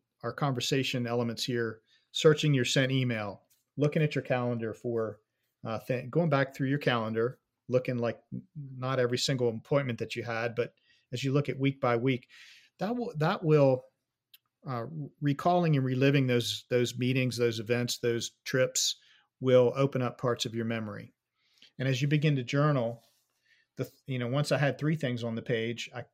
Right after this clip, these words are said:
I quickly opened up a part of my brain, um, where all of a sudden I was in the flow of reflection, and I had thirteen. I started with the first three. They were a little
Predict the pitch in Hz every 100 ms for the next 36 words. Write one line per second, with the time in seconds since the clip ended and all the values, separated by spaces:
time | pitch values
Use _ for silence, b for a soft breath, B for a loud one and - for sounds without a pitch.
0 | - 117 - 160 160 143 131 127 131 _
1 | _ _ _ _ _ _ - 139 143 135
2 | 123 117 147 131 123 113 120 127 135 131
3 | 123 127 117 113 110 107 - _ _ _
4 | _ _ _ _ _ _ _ _ _ _
5 | 123 120 117 131 127 - 135 127 120 113
6 | 110 - 131 110 - 123 120 165 - _
7 | _ _ _ _ _ _ _ _ - 117
8 | 120 - 120 123 - 156 170 - _ _
9 | _ B B B B 131 135 143 127 -
10 | 147 143 - 175 120 113 117 123 - 143
11 | 139 123 117 - 117 - 151 147 - 151
12 | 139 117 135 _ - 139 139 123 135 131
13 | -